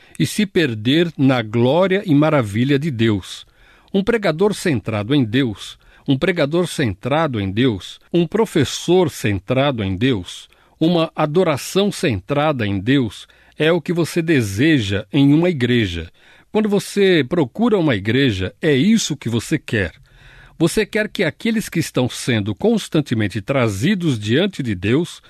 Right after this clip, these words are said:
que estão sendo trazidos para a própria sala do trono do céu,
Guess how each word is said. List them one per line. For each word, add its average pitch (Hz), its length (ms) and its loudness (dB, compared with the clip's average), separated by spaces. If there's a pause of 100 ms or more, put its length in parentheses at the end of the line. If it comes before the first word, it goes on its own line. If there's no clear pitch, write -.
(300)
que 208 100 -2
estão 196 340 -2
sendo 160 340 -2
trazidos 156 760 -2
para 143 240 -2
a 139 120 -8
própria 165 440 -2
sala 165 520 -2
do 123 140 -4
trono 190 560 0
do 120 160 -2
céu, 127 460 -4